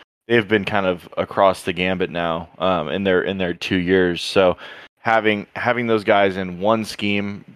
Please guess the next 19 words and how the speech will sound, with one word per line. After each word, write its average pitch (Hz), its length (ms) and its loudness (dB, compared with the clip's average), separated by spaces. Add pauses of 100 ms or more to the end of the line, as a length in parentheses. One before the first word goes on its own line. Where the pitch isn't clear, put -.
(180)
for 95 160 -2
two - 220 -2
years 101 380 4
to 98 120 -2
compete 98 400 -4
for 98 180 0
a 92 60 0
job 87 540 2
that's - 180 -8
gonna 90 180 0
probably 92 380 2
open 90 300 2
next 92 280 -6
year, 95 200 2
as, 87 200 -4 (380)
uh, 87 120 0
Bo 98 260 2
Nix 98 280 -6
has, 85 300 -10